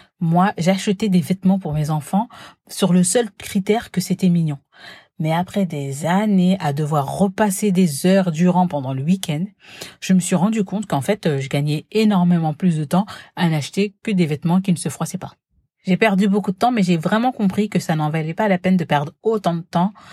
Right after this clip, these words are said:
sur des choses que je détestais faire d'ailleurs. Nous voilà arrivés à la fin de ce podcast. Adopter un style de vie minimaliste, c'est vraiment quelque chose qui, qui peut te faire gagner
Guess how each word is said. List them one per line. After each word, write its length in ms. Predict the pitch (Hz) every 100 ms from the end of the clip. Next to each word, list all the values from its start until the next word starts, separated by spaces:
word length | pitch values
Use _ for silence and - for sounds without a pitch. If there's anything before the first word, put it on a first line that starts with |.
| - -
sur 140 | -
des 100 | 170
choses 240 | - 196 202
que 100 | 185
je 120 | 143
détestais 400 | 180 185 - 170
faire 260 | 135 196 180
d'ailleurs. 420 | 151 131 131 _ _ _ - - - - _ _ _ _ -
Nous 160 | 233 302
voilà 300 | 277 247 220
arrivés 500 | 202 208 190 196 190 _ _ -
à 100 | 233
la 120 | 240
fin 160 | 190 190
de 80 | 160
ce 120 | -
podcast. 680 | 139 147 - 170 190 - 135 - - - _ -
Adopter 520 | 208 196 202 - 233
un 140 | 185 180
style 280 | - 202
de 80 | 185
vie 220 | 180 180
minimaliste, 640 | 180 170 170 160 165 208 -
c'est 180 | - 160
vraiment 300 | 170 196 196
quelque 180 | 175
chose 220 | - 190 -
qui, 220 | 165 156 - - -
qui 140 | - 185
peut 160 | 180
te 100 | 180
faire 200 | 180 160
gagner 420 | 147 156 160 160